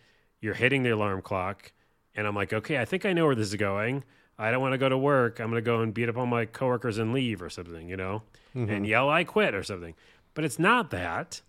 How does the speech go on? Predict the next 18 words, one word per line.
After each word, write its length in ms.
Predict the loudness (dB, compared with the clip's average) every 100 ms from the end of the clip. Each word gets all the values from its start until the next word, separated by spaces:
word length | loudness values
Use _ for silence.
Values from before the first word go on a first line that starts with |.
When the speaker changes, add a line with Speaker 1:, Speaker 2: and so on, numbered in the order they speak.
| _ _ _ _ _
Speaker 1:
When 160 | -2 0
you 100 | 0
get 200 | 2 2
to 100 | 4
the 100 | 2
work, 360 | 2 0 -2 -2
and 100 | 0
again, 220 | 2 2
you're 100 | 2
going 180 | 0 2
left 200 | 0 0
to 80 | -2
right, 360 | -2 -2 -6 -10 _ _ _
beating 260 | -2 0 0
up 140 | -4
things, 260 | -8 -10 -10
et 100 | -10
cetera, 440 | -8 -8 -8 -10